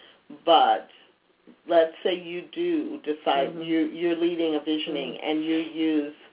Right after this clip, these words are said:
Speaker 1: Um, bring forth. And that doesn't, it, you love it, and, but it
Speaker 2: Mm-hmm.
Speaker 1: doesn't resonate with the people you're leading,
Speaker 2: Right.
Speaker 1: visioning with. So that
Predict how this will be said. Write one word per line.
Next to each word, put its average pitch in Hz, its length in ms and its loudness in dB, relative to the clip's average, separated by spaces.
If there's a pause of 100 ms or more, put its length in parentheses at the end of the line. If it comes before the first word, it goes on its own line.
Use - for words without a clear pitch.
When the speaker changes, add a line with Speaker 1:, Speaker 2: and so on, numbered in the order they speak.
(480)
Speaker 1:
Um, 131 420 -2 (1300)
bring 165 380 0
forth. 139 340 2 (120)
And 175 140 0
that 175 180 4
doesn't, 185 380 0
it, 165 220 2
you 277 220 2
love 185 260 6
it, - 220 -6 (100)
and, 170 220 -2
but 175 120 2
it 170 140 -4
Speaker 2:
Mm-hmm. 180 240 4
Speaker 1:
doesn't 151 140 -6
resonate 170 680 -4
with 156 260 2
the 156 80 -4
people 160 380 -4
you're 147 240 -2
leading, 156 320 -2 (200)
Speaker 2:
Right. 160 200 2
Speaker 1:
visioning 135 200 -4
with. - 200 -8 (680)
So 165 240 6
that 160 280 4